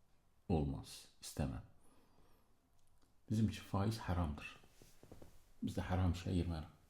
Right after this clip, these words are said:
Biz hak işteyiz. Hak neyse odur. Ha, sen bir ayın attı. Bu hak para.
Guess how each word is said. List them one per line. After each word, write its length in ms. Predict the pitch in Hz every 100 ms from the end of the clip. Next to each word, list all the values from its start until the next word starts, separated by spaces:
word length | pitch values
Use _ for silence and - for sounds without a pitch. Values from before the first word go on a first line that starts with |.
| - -
Biz 140 | -
hak 320 | - - - -
işteyiz. 400 | - - - - - - - - - - -
Hak 380 | - 262 - -
neyse 460 | 156 143 175 208 -
odur. 240 | 120 85
Ha, 180 | - -
sen 260 | 95 104 107
bir 100 | 120
ayın 200 | 131 131
attı. 280 | 117 - 104 - - - - - - - - - - - - - - -
Bu 240 | 113 - - - -
hak 320 | - - -
para. 260 | - 78